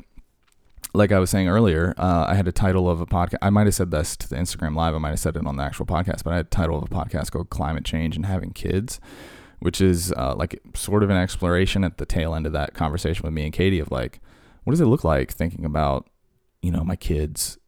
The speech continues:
if they're born next year, living to be eighty, ninety, a hundred years old? What will the planet look like at that point?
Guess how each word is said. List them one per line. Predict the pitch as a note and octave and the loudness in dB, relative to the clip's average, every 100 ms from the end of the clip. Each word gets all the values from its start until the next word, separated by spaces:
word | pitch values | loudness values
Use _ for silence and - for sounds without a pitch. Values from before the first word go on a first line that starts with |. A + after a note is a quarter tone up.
| _ _ _ | _ _ _
if | - - | -10 -6
they're | D#2 | -4
born | E2 D#2+ D2+ C2+ - - | -2 -2 -2 -6 -10 -8
next | D#2+ - - | -6 -6 -8
year, | D2 C#2+ C#2 - - - | -6 -4 -4 -8 -14 -6
living | E2 D2+ D2 | -4 -2 -2
to | D#2+ | -4
be | C#2+ C2 B1+ - _ - | -4 -4 -6 -10 _ -8
eighty, | E2+ E2 C#2+ | -6 -4 -4
ninety, | D2 C#2 C2+ C#2+ | -4 -4 -4 -2
a | |
hundred | F2+ D2+ - | -2 -2 -4
years | B1 - | -6 -6
old? | - B1+ | -6 -4
What | - G2 | 2 4
will | G#2+ | 4
the | |
planet | F#2 F#2 F2 | 2 0 0
look | - - | -2 -2
like | - - | -2 -4
at | |
that | - - | -6 -6
point? | - B1+ | -6 -8